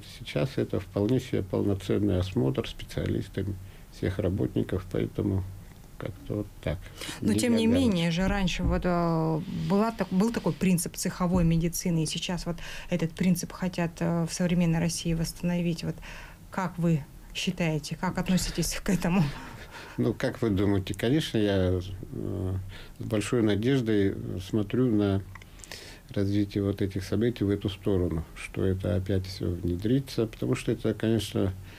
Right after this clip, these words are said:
Speaker 1: очень затратные вещи, для работодателей затратные.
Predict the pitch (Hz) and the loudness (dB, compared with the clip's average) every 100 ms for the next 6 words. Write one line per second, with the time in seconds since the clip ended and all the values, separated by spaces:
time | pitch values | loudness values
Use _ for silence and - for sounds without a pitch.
0 | - - 131 131 131 104 98 101 95 95 | -18 -4 -2 2 2 2 0 2 0 2
1 | 95 90 90 - 87 87 - - - 98 | 0 0 -2 -2 -2 -2 -4 -8 -6 -2
2 | 98 101 101 - 95 95 92 95 92 85 | 0 0 -2 -2 0 2 0 -2 -4 -2
3 | 82 - 87 90 90 82 | -6 -4 -4 -2 -4 -4